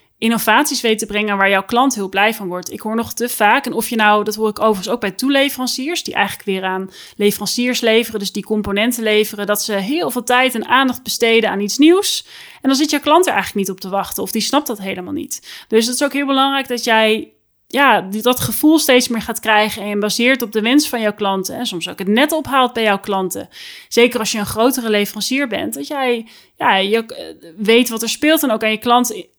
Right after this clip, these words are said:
op tijd vraagt van, "Joh, heb jij nog ideeën? Of zijn er nog dingen wat we mee kunnen nemen wat bij jou speelt?" Ja, dat, dat is iets wat jij doet. Jij weet ook echt heel goed het huidige assortiment te analyseren.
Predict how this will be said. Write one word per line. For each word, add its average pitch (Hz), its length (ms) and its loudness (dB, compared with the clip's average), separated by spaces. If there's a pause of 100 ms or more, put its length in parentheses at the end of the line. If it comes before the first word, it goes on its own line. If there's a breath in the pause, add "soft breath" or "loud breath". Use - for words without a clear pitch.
op 202 160 -6
tijd 220 320 4
vraagt 220 280 -2
van, 262 120 -4
"Joh, 311 180 0
heb 214 120 0
jij 196 200 0
nog 269 160 -2
ideeën? 254 480 0
Of 233 100 -4
zijn 226 200 0
er 226 80 0
nog 214 120 -8
dingen 226 240 -2
wat 202 160 0
we 208 80 -4
mee 269 220 2
kunnen 285 220 0
nemen 254 280 0
wat 226 140 -8
bij 220 120 0
jou 208 160 0
speelt?" 202 600 -6 (180 loud breath)
Ja, 196 180 -4
dat, 180 220 -8
dat 320 180 2
is - 100 -4
iets 294 160 -2
wat 233 140 -6
jij 220 160 4
doet. - 320 -10 (1120)
Jij 220 200 2
weet 311 200 4
ook 311 140 -6
echt - 300 -4
heel 254 260 4
goed 320 280 0
het 254 100 -6
huidige 240 380 2
assortiment 220 540 -2
te 226 100 -10
analyseren. 185 800 -8